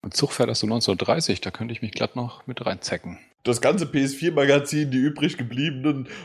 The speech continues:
Speaker 2: „Oh,
Speaker 1: Ja.
Speaker 2: hier kann man sitzen, ja, ich setz mich mal rein.“
Speaker 1: <laughs> Die haben noch ein paar Stühle.
Speaker 2: <laughs> Ja,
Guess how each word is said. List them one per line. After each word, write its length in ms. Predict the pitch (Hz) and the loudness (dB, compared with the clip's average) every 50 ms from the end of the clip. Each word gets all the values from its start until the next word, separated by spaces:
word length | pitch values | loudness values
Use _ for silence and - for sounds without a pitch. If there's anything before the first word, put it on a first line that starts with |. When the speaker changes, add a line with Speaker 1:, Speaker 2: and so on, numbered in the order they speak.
| - - | -16 -10
Speaker 2:
„Oh, 220 | - - 131 160 - | -4 -2 0 0 2
Speaker 1:
Ja. 120 | 156 160 | 2 2
Speaker 2:
hier 200 | 170 160 165 165 | 4 4 4 4
kann 120 | - 175 | 4 6
man 140 | 156 151 147 | 6 6 8
sitzen, 480 | 143 165 185 185 - - 185 180 170 143 | 8 6 4 4 -2 -2 -2 -4 -2 4
ja, 240 | 123 123 135 139 135 | 6 8 8 8 8
ich 100 | 131 135 | 6 4
setz 220 | 135 123 120 - | 0 -2 -2 -4
mich 160 | - - 123 | -12 -8 -2
mal 160 | 110 107 95 | 0 0 0
rein.“ 260 | 85 82 90 95 - - | 0 -2 -4 -6 -8 -14
Speaker 1:
<laughs> 640 | - - - - 120 - - - - - - - 135 - - _ _ _ _ _ _ - | -16 -16 -8 -8 -8 -6 -4 -6 -6 -6 -8 -10 -10 -10 -10 _ _ _ _ _ _ -8
Die 100 | 113 - | -6 -4
haben 140 | 110 120 | -4 -4
noch 140 | 120 107 95 | -2 -2 -4
ein 40 | 98 | -2
paar 140 | - 107 98 | -4 -4 -8
Stühle. 540 | - - _ - 135 123 120 120 110 95 - _ _ _ - | -8 -12 _ -6 -4 -4 -4 -6 -8 -10 -14 _ _ _ -8
Speaker 2:
<laughs> 180 | 170 - - - 226 220 - | -8 0 4 4 4 4 6
Ja, 280 | - 269 277 - - | 4 4 4 2 -10